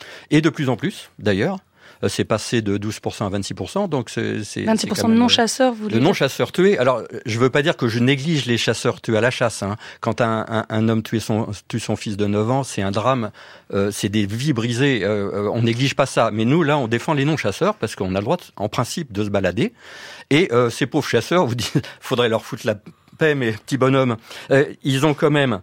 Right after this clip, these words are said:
Speaker 1: mo-, ils f-, ils sont moins de deux pour cent de la population.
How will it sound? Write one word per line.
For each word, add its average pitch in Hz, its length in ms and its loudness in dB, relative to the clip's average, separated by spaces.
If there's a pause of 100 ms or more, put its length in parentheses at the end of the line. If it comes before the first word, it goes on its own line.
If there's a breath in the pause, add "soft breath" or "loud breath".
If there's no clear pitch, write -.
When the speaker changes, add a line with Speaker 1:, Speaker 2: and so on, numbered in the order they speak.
(260 soft breath)
Speaker 1:
mo-, 113 200 2
ils 120 140 0
f-, - 140 -4
ils 123 100 2
sont 135 260 0
moins 160 200 4
de 139 260 0
deux 107 220 0
pour 147 180 -4
cent 156 120 0
de 127 60 0
la 120 60 2
population. 104 600 -4